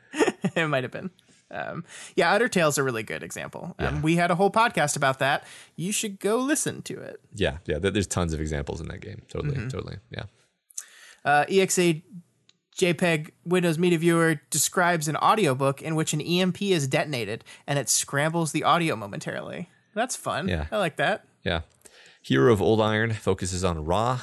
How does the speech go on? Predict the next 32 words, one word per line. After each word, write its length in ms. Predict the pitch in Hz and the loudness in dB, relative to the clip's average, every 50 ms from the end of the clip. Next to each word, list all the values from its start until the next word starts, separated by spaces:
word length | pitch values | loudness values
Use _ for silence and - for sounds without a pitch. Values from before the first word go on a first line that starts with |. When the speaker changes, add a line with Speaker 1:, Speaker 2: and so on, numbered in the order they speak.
| - - - | -8 -8 -4
Speaker 2:
by 180 | 85 82 78 | -2 -2 -2
Quantum, 580 | 76 - - 92 92 92 - 101 98 95 92 90 85 | -2 -2 -2 -2 -2 0 0 -2 -4 -4 -4 -8 -6
or 120 | 82 78 | -8 -8
Q 260 | - - - 82 78 | -6 -4 -4 -2 -2
N 160 | 80 80 82 | -2 -2 -4
T 220 | 78 - 82 80 80 | -4 -4 -2 -2 -2
M, 220 | 82 82 82 87 - _ - - - _ - - | -2 -2 -4 -6 -8 _ -18 -20 -20 _ -6 -2
a 60 | 87 | 0
web 180 | 85 92 98 98 | 2 2 2 2
serial 360 | - - 107 101 98 98 95 | 2 2 2 4 4 4 2
which 180 | 92 90 - 87 | 2 0 -2 -4
involves 360 | 85 80 85 82 82 80 85 | -2 0 2 2 0 0 -2
a 40 | 87 | -4
kind 180 | - 87 80 | -4 -4 -4
of 100 | 78 76 | -4 -4
magical 400 | 85 82 85 87 85 85 - 87 | -2 -2 -2 -2 -4 -4 -6 -6
dream 300 | 82 80 82 95 98 92 | -6 -4 -4 -2 -2 -2
world 400 | 85 80 78 78 78 80 82 87 95 - | -2 -2 0 0 0 0 -2 -4 -8 -10
where 240 | - 87 87 85 87 | -6 -2 0 0 0
the, 240 | 85 87 82 - - _ - | 0 -2 -4 -6 -6 _ -8
the, 360 | 92 87 82 82 80 76 - | -6 -4 -4 -4 -4 -4 -2
uh, 240 | 80 78 78 76 76 | -2 -2 -2 -2 -4
text 540 | 82 - 104 101 - - - - - - - _ _ _ _ _ - | -4 -4 -4 -4 -2 -4 -6 -6 -6 -10 -14 _ _ _ _ _ -4
is 240 | 107 90 82 80 - | -2 -2 -2 -2 -4
right 260 | - 82 95 123 120 | -2 0 0 0 0
justified 640 | 104 107 117 - - 87 - - - - - - 95 | 0 -2 -2 -2 -2 -6 -6 -6 -6 -6 -8 -10 -10
when 160 | 90 85 78 | -8 -8 -6
they're 140 | 78 80 78 | -4 -4 -4
in 100 | 80 80 | -4 -6
the 60 | 80 | -6
dream 220 | 78 85 87 82 78 | -6 -6 -6 -6 -6
world. 260 | - 60 60 - | -10 -12 -14 -14